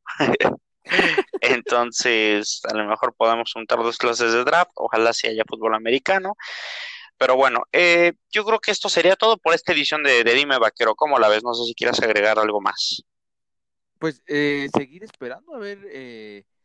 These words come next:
Speaker 2: como tú dices, ver si Prescott se le ocurre ir a, a, a los entrenamientos,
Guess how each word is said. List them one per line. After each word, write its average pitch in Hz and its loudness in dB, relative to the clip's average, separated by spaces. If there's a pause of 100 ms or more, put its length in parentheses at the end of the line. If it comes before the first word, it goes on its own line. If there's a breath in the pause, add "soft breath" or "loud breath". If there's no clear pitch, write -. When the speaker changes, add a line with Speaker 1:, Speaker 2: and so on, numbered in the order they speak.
(240)
Speaker 2:
como 123 -12
tú 156 -14
dices, 160 -16
ver 135 -8
si 123 -12
Prescott 131 -12
se - -10
le 107 -12
ocurre 147 -10
ir 127 -6
a, 110 -4 (180)
a, 98 -18
a 110 -20
los 110 -20
entrenamientos, 117 -14